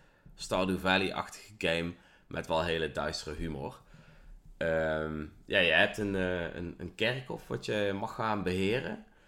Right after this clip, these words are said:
Ehm, en dat begint allemaal heel tof. Eh, je denkt van, "Oh ja, oké, dat ga ik wel doen, hè. Ik ga daar een graf neerzetten, eh, lijkje mooi, eh, netjes maken, erin stoppen." Maar op een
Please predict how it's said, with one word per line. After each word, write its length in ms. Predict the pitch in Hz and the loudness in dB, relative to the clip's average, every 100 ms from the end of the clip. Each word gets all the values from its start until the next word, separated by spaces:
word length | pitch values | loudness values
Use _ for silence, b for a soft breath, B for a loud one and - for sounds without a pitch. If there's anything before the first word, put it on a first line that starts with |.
| b b b _ _ | b b b _ _
Ehm, 640 | - 90 87 87 87 85 82 - _ _ _ _ _ _ - | -2 0 2 0 -2 -4 -8 -12 _ _ _ _ _ _ -4
en 100 | 95 | 2
dat 160 | 95 - | 4 2
begint 280 | 95 113 117 | 0 -2 0
allemaal 300 | 110 87 87 | 0 0 2
heel 280 | 90 87 | 2 0
tof. 340 | - - 180 - | -4 -6 -6 -4
Eh, 280 | 87 78 78 | -2 -2 -2
je 60 | |
denkt 200 | 82 82 | -4 -8
van, 100 | - | -8
"Oh 140 | - 180 | -4 -2
ja, 280 | 143 76 - | -2 -2 -6
oké, 280 | - - | -6 -6
dat 160 | - - | -6 -8
ga 160 | - - | -8 -8
ik 80 | |
wel 120 | - - | -8 -8
doen, 200 | 123 131 | -6 -6
hè. 160 | 117 | -6
Ik 100 | - - | -8 -10
ga 100 | - | -6
daar 240 | 160 87 | -4 -4
een 60 | - | -4
graf 240 | 175 - | -10 -10
neerzetten, 440 | 82 80 71 - 73 73 | -10 -10 -10 -10 -10 -10
eh, 520 | 73 - 65 62 67 | -12 -16 -18 -16 -16
lijkje 340 | 76 71 - 76 | -16 -16 -14 -12
mooi, 400 | 76 73 73 76 71 | -10 -10 -10 -10 -10
eh, 60 | 73 | -12
netjes 380 | 80 92 - - | -10 -10 -10 -10
maken, 400 | 78 80 80 78 | -6 -6 -8 -12
erin 220 | - 78 | -12 -12
stoppen." 340 | - - 82 82 | -12 -12 -8 -8
Maar 100 | 80 | -8
op 60 | |
een 100 | B | B